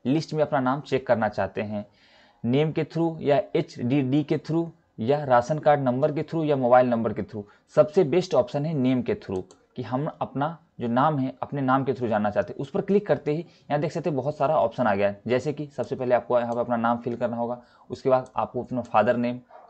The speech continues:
मदर नेम, उसके बाद नीचे मेल हैं या फीमेल, उसके बाद अपना एज डालना होगा, उसके बाद रूरल और अर्बन, रूरल का मतलब हुआ ग्रामीण क्षेत्र, अर्बन का मतलब हुआ शहरी क्षेत्र,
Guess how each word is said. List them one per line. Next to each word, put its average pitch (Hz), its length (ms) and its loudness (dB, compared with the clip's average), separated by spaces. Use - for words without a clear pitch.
मदर 113 320 4
नेम, 127 280 -2
उसके 120 180 -4
बाद 123 140 8
नीचे 123 260 -2
मेल 123 260 0
हैं 127 160 -2
या 123 180 2
फीमेल, 123 420 -4
उसके 127 200 -2
बाद 123 160 6
अपना - 360 -2
एज 127 260 2
डालना 120 280 4
होगा, 127 220 0
उसके 127 280 -6
बाद 135 220 4
रूरल 123 360 4
और 131 200 2
अर्बन, 107 420 2
रूरल 127 240 2
का 139 100 2
मतलब 127 280 0
हुआ 139 180 2
ग्रामीण 113 340 2
क्षेत्र, 143 280 -4
अर्बन 120 260 0
का 127 80 0
मतलब 123 220 -2
हुआ 143 120 0
शहरी - 320 -8
क्षेत्र, 110 260 -8